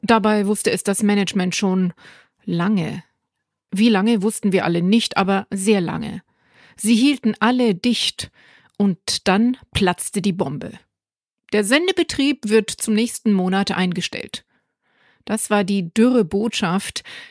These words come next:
die unsere Managerin damals in einem kurzen Statement der versammelten Mannschaft mitteilte.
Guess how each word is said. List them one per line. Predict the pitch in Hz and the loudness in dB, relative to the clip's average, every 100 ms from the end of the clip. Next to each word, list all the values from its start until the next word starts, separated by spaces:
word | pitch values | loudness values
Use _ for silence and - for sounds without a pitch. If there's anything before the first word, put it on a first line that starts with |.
| _ | _
die | - 190 185 - | -2 0 0 0
unsere | 208 220 214 202 | 0 2 2 2
Managerin | 196 254 233 220 202 190 | 2 2 2 0 0 0
damals | 180 202 208 185 - | 0 0 0 -2 0
in | 202 | 0
einem | 196 190 180 - - _ - | 0 0 0 -4 -14 _ -8
kurzen | - 320 - 220 | -4 -2 0 0
Statement | 202 - 208 208 - 185 175 160 - | 0 -2 0 0 0 0 0 -4 -4
der | 170 | -4
versammelten | - 175 - 175 190 175 190 180 | -2 -4 -2 0 0 0 -2 0
Mannschaft | 175 180 - 160 - - | 0 -2 -4 -8 -8 -4
mitteilte. | 196 - - - - - 190 | -2 -4 -8 -8 -8 -10 -10